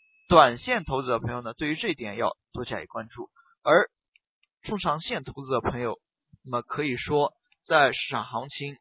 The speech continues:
趋势完全扭转之前呢，其实也是可以保持一份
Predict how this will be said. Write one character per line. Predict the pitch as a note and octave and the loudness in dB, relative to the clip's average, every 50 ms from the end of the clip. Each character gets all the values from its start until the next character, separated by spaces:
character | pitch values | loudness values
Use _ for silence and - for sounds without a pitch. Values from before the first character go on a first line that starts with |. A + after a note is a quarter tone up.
| _ _ _ _ _ - | _ _ _ _ _ -14
趋 | - - D#3+ | -12 -10 -6
势 | B2+ - D#3 | -4 -2 0
完 | C3 C3 C#3 D#3+ E3 | 2 2 2 2 0
全 | - - C#3+ C#3+ D3 - _ _ _ _ _ _ _ _ _ - | -6 -2 0 0 0 0 _ _ _ _ _ _ _ _ _ -8
扭 | B2 C3 D#3+ | -4 -2 -2
转 | F3 F3+ C3+ A#2 | 2 2 2 2
之 | - - F3 | 0 -8 -12
前 | - - - - A#2 G#2+ G2+ A#2 D3 | -12 -12 -14 -8 -6 -4 -4 -2 0
呢， | E3 D3 - - - _ _ | 2 2 2 2 -2 _ _
其 | - - - B2+ | -14 -10 -8 -6
实 | - D#3 D#3 - - - | -4 -2 -2 -2 -4 -4
也 | B2+ A#2+ - | -6 -6 -4
是 | - - - | -4 -6 -6
可 | - - D#3 | -4 -2 -2
以 | D#3 | -2
保 | D3 _ - C3+ B2 A#2 A2+ A2+ | -2 _ 0 0 2 2 0 -4
持 | - - - - - - C#3 E3 - - _ _ _ _ _ _ _ _ _ - | -4 -4 -4 -2 -2 0 0 0 0 -2 _ _ _ _ _ _ _ _ _ -14
一 | D3 C3+ | -12 -10
份 | - E3+ E3 C3+ | -2 -2 -2 -2